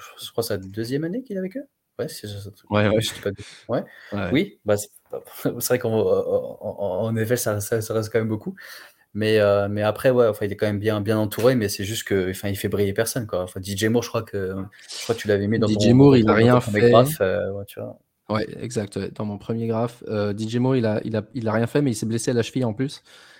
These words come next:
Speaker 2: Et, du coup, son statut est incertain pour cette semaine.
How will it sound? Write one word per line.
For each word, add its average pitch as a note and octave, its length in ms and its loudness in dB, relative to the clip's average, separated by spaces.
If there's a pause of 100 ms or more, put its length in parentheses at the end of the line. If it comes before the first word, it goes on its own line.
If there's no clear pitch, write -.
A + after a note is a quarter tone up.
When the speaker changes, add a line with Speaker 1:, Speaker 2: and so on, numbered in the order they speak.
Speaker 2:
Et, G2 640 0 (1040)
du G#2+ 100 -6
coup, C3 120 -6
son A2+ 140 -6
statut A2+ 440 -2
est G#2+ 200 0
incertain A#2+ 600 -4
pour - 220 -14
cette G#2+ 180 -8
semaine. A#2+ 420 -6